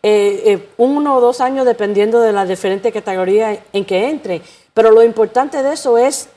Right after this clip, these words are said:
dos cosas. Es que están llegando a los Estados Unidos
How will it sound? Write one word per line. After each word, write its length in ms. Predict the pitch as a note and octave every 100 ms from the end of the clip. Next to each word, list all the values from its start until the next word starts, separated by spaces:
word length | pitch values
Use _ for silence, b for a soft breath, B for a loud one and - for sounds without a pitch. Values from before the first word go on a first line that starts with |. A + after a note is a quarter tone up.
| _ _ _
dos 160 | A#3 A3+
cosas. 340 | G3 F3+ - _ b b _
Es 220 | A3 C4 -
que 260 | C4+ A3+ G3+
están 360 | G3 A#3 C#4+
llegando 440 | C#4+ C4+ C4+ C#4+ C4
a 40 |
los 140 | A3
Estados 320 | G#3+ A3 B3+ C4
Unidos 420 | B3+ C4 B3+